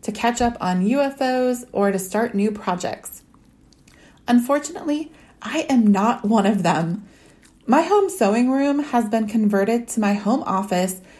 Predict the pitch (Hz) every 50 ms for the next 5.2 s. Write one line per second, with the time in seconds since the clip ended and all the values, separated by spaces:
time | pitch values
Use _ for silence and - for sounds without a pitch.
0 | - - _ _ - 190 185 196 214 226 247 254 254 - - - 151 151 156 160
1 | 165 175 202 - - - - - _ _ _ _ - - 277 294 294 294 - 349
2 | 370 403 440 - - 349 320 - - 233 240 240 240 - - - 226 220 214 -
3 | 214 202 208 208 208 - 254 247 240 - - 202 196 190 185 185 - - 180 185
4 | 185 190 214 220 214 - - - - 175 - - - - - - - - - -
5 | - - - -